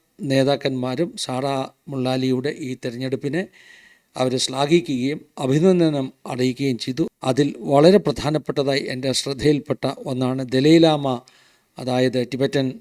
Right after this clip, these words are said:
നേതാവ്, ടിബറ്റൻ ബുദ്ധമത നേതാവ് ഈ പറഞ്ഞ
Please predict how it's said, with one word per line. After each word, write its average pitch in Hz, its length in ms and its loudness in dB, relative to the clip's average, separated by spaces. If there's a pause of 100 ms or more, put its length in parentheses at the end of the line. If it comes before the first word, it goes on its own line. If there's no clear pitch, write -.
(240)
നേതാവ്, 131 560 0 (500)
ടിബറ്റൻ 127 380 -2
ബുദ്ധമത 131 440 0
നേതാവ് 123 460 0 (600)
ഈ 127 60 2
പറഞ്ഞ 123 340 -4